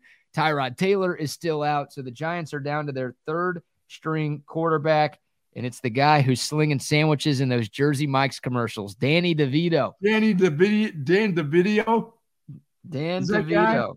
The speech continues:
Speaker 1: No,
Speaker 2: That
Speaker 1: actually,
Speaker 2: dude
Speaker 1: it's Tommy DeVito.
Speaker 2: Tommy DeVito is the starter. I thought they got, they did cut him at first, I believe, and then brought him back.
Speaker 1: Yeah.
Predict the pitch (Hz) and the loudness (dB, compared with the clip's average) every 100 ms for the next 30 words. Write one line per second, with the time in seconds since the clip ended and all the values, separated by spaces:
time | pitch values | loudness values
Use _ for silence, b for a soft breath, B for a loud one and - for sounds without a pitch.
0 | _ _ - 127 123 143 180 160 202 - | _ _ -8 -2 0 0 -2 0 -2 -2
1 | _ - _ _ _ - 156 156 131 113 | _ -20 _ _ _ -4 0 0 -2 -4
2 | 104 110 107 92 76 - _ - 175 190 | -8 -8 -6 -8 -10 -16 _ -4 0 0
3 | 160 147 170 165 165 156 127 135 127 - | 0 0 0 2 0 -2 -2 -2 -4 -4
4 | 165 165 160 b b b - 277 294 262 | -2 -2 -4 b b b -2 0 2 2
5 | 196 180 160 240 269 240 175 - 214 170 | 2 2 2 0 2 0 -2 2 2 4
6 | 160 139 120 143 135 127 143 135 143 143 | 0 -2 -4 -2 -2 -2 -4 -2 -2 -2
7 | 139 165 160 170 165 120 147 175 196 - | -2 -2 0 0 0 -4 -2 -2 -2 -8
8 | _ _ _ - - 113 120 | _ _ _ -20 -12 -8 -6